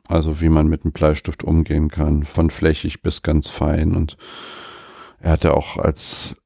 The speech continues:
sein Lehrmeister hat er Werner Tübke gehabt und ja, also der hat wirklich das virtuose Zeichnen, das habe ich auch immer beneidet, so mit der Figur zeichnerisch umzugehen. Äh,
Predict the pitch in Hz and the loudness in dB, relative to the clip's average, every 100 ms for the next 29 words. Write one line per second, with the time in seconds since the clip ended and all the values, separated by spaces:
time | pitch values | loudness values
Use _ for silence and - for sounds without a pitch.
0 | _ - 92 85 85 92 85 87 87 82 | _ -10 0 4 6 6 6 6 6 6
1 | 82 - 80 80 85 80 76 80 80 78 | 4 2 0 0 2 2 2 4 4 2
2 | - - - 98 - 87 90 _ - 78 | 0 -6 -4 -6 -2 0 0 _ -4 -2
3 | 80 - 76 73 78 73 76 73 80 73 | -2 -2 -2 0 0 0 0 0 0 0
4 | - - 85 - 82 82 - 78 - - | -2 -2 -4 -6 -8 -6 -2 -4 -4 -4
5 | 85 85 - 80 82 90 - - - 80 | 0 0 -2 0 2 2 0 -4 2 4
6 | 85 - 90 87 87 _ _ - - - | 2 0 2 2 0 _ _ -20 -20 -18
7 | - 104 98 92 87 92 92 82 78 80 | -2 0 2 4 4 6 4 4 2 2
8 | 80 80 85 - - - 87 73 87 85 | 2 0 -4 -8 -8 0 0 2 2 2
9 | 78 - - 87 85 82 87 82 82 87 | 0 -2 -2 2 2 2 2 0 0 -4
10 | 85 - 92 90 95 - 87 87 92 82 | -4 -4 -2 -2 -6 -4 0 2 2 2
11 | 82 | 0